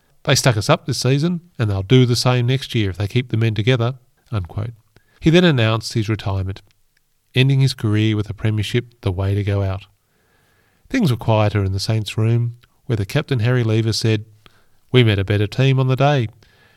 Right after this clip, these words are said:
and Fitzroy have my congratulations. No one will begrudge us second place, for we have come along well.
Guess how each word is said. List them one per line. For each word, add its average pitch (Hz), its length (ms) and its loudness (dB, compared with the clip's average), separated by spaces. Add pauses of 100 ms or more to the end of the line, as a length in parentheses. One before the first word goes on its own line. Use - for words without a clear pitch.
(120)
and 139 160 -4
Fitzroy 151 380 2
have 135 240 2
my 147 160 0
congratulations. 120 1000 -4 (420)
No 131 180 6
one 131 140 4
will 98 120 0
begrudge 104 400 0
us 101 120 -2
second 107 300 -4
place, 139 460 -2 (240)
for 160 180 0
we 160 120 2
have 139 100 0
come 143 160 0
along 120 220 2
well. 98 280 0